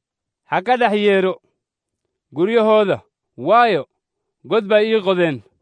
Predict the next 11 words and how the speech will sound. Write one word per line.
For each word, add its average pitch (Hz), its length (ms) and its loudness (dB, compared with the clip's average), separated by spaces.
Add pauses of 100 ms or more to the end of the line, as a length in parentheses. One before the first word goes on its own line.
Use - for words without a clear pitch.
(400)
oo 175 160 -2
shirqool 202 400 -2
bay 180 220 0 (800)
cagahayga 208 640 0 (880)
u 208 140 -2
qariyeen. 185 480 -2 (1300)
Rabbiyow, 202 680 -2 (1000)
adigu 220 380 -4
waad 214 200 2
og 233 140 -2
tahay 180 300 -2